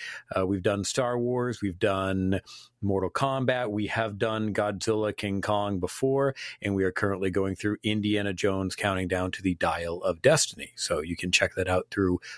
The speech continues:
probably work dot com under Podcasters Assemble, where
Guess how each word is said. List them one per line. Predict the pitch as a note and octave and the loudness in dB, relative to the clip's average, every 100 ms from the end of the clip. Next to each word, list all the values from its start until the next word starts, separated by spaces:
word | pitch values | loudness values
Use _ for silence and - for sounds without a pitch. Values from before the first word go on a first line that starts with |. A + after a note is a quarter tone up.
| - | -4
probably | - A#2 A2+ | 0 2 2
work | G#2+ A#2 A2+ | 2 0 0
dot | A2 G2+ | -2 -2
com | - D3+ D3+ D3 C3+ | 0 0 0 0 -2
under | - G#2 F#2+ | -2 0 0
Podcasters | - G#2+ G2+ - G#2 - F#2+ | 0 0 0 0 0 -2 -6
Assemble, | F#2 - A#2 D3 F3+ | -4 0 0 0 0
where | A#2+ A#2 | 2 2